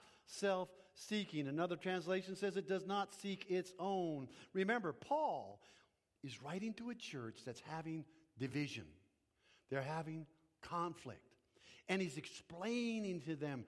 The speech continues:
"Remember, you are one body in Jesus Christ. And as one body, you all have different gifts." If we look at chapter twelve of verse thir-, uh, of First Corinthians, where we just read, we're gonna see where Paul explains that to him,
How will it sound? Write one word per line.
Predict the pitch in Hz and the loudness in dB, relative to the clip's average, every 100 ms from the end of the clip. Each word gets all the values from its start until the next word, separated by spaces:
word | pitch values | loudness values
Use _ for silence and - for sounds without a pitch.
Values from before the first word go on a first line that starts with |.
| - - - | -12 -20 -2
"Remember, | 185 214 208 254 247 180 - 180 | 2 4 4 4 4 0 0 2
you | 269 285 | 4 6
are | 170 | 2
one | 147 139 277 254 | 0 2 2 2
body | 131 185 277 269 165 101 - _ _ _ _ - - | 4 2 2 -4 -6 -8 -20 _ _ _ _ -14 0
in | 233 196 | 2 4
Jesus | 254 240 233 | 4 4 0
Christ. | - 269 190 - - - | 2 4 2 -2 -16 0
And | 202 208 | 0 2
as | 202 | 2
one | 180 294 | 2 2
body, | 262 277 202 | 4 2 0
you | 170 214 | -4 -4
all | 233 320 - | -2 -2 -2
have | 285 220 | -6 -4
different | 277 277 226 190 | -8 -6 -10 -6
gifts." | 262 196 - - - _ _ - | -2 -2 -4 -18 -20 _ _ -6
If | 208 | -2
we | 220 | 0
look | 262 | 0
at | 226 | -2
chapter | - 247 214 | -2 -4 -4
twelve | 170 - 262 190 | -6 0 0 0
of | 165 | -2
verse | 170 175 | -2 -2
thir-, | - 196 196 - - - | 0 0 -2 -16 -12 0
uh, | 180 156 160 | 0 2 -2
of | 170 | -2
First | 180 - | -6 0
Corinthians, | 190 175 190 196 - - _ _ _ _ _ _ - - - - | -2 2 0 0 -6 -20 _ _ _ _ _ _ -20 -20 -12 0
where | 190 | 2
we | 175 | 4
just | 170 185 175 | 2 0 2
read, | 180 208 | 2 2
we're | 208 | 0
gonna | 202 | -2
see | - 233 | -2 -2
where | 202 | -4
Paul | - - 220 | -4 -8 -8
explains | 180 - - 247 247 233 165 | -8 -10 -6 -2 0 -2 -2
that | 185 185 | -2 -2
to | 226 | -2
him, | 175 156 | 0 0